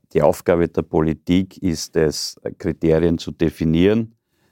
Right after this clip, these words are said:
ähm, wonach es Fördermöglichkeiten gibt. Die sind in diesem Qualitätsjournalismusgesetz enthalten. Es gibt erstmalig die Möglichkeit, auch Online-Medien, äh, zu unterstützen über diesen,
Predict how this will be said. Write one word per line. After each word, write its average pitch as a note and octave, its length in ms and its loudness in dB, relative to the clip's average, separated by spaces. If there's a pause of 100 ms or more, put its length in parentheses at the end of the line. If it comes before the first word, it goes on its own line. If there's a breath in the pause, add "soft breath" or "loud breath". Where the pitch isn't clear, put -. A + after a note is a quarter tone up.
(260)
ähm, E2+ 360 2
wonach E2 500 0
es - 420 -6
Fördermöglichkeiten E2 1600 0
gibt. A#2+ 440 -2 (360 soft breath)
Die F#2+ 80 2
sind G2 400 -2
in F#2 120 0
diesem F#2 300 -2
Qualitätsjournalismusgesetz F2 1600 -4
enthalten. E2+ 640 0 (320 soft breath)
Es - 180 -8
gibt - 340 -4
erstmalig F2 800 0
die F2 100 -2
Möglichkeit, E2 880 -2
auch - 180 -6
Online-Medien, F#2 1080 -2
äh, - 240 -2
zu G#2 260 0
unterstützen A#2 960 -2
über A2 300 2
diesen, A#2+ 560 -2